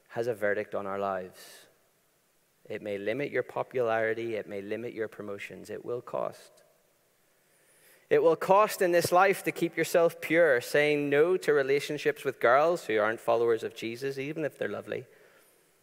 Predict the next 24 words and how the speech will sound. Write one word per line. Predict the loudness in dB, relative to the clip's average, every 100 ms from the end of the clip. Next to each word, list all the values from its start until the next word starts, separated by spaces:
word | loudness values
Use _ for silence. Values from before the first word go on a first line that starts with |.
| _ _ _ _ _ _ -6
Saying | 0 2 2
no | 4 4 2 0
to | 0 2
satisfying | 2 2 0 -2 -2 -2
sexual | 0 0 0 -2
instincts | -2 -4 -8 -6 -8
and | -8
desires | -4 0 0 0
inappropriately. | -4 -8 -6 -6 -8 -12 -14 -18 _ _ _ _ _ _ _ _ -16 -10
It | -6
will | -6 -8
cost. | -6 -4 -6 -12 -20 _ _ _ _ _ _ -20 -20 _ _ _ 0
It | 4
will | 4 4
cost | 6 4 4 2
in | 2
this | 2 4
life | 4 4 0
to | -4
serve | 4 6 8
others | 6 6 4 4
with | -2 -2
time | 2 4 4 4
and | 2